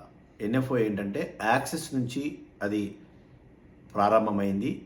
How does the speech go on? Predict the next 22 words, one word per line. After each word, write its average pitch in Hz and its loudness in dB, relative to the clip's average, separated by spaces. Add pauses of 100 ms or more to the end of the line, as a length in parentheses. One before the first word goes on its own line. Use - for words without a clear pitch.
అంటే, - -4
అప్లై 127 2
చేసుకోవడానికి 104 -2
మనకు 101 -6 (480)
already 127 2
ఈ - 4
మంత్లో, 101 -2 (460)
ఆ, 95 -4 (800)
ప్రారంభమైంది. 101 0 (680)
So, 127 2
మనకు 123 2 (260)
ఎప్పటి 151 2
వరకు 147 4
ఇది 123 -2
సమ-, 104 -2
సమయం 117 0
ఉంది, 117 -2
ఫండ్ 120 -2
పేరేంటి 110 -2
అనే 104 -2
సమాచారం 98 -2
గురించి 104 -4